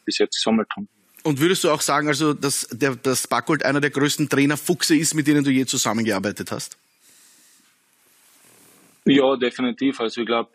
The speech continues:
Speaker 1: ähm, schon mit ein, zwei Trainer, vielleicht ein paar mehr zusammengearbeitet. Ähm, hab mich auch bei ein paar, ähm, ja, hab ich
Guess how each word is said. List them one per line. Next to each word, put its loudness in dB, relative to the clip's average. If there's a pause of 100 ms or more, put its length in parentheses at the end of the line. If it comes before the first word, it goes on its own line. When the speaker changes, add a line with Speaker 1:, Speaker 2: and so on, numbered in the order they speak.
(480)
Speaker 1:
ähm, -4 (240)
schon 2
mit 2
ein, 2
zwei 2
Trainer, 0 (120)
vielleicht 0
ein 0
paar 0
mehr 4
zusammengearbeitet. 2 (720)
Ähm, 0 (120)
hab 0
mich 4 (560)
auch -4
bei 2
ein -4
paar, 2 (1080)
ähm, -2
ja, 4
hab 2
ich 0